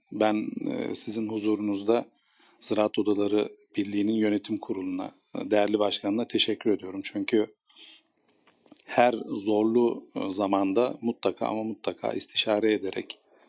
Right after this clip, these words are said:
çiftçilerimize doğruyu anlatma yolunda birlikte hareket ediyoruz.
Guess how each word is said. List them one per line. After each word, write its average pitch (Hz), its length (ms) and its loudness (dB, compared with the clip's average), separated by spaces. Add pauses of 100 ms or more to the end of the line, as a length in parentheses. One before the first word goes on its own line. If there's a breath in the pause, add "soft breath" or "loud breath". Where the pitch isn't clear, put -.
çiftçilerimize 104 720 2
doğruyu 107 400 4
anlatma 98 480 -2
yolunda 101 520 2 (480 soft breath)
birlikte 104 340 2
hareket 110 340 0
ediyoruz. - 480 -2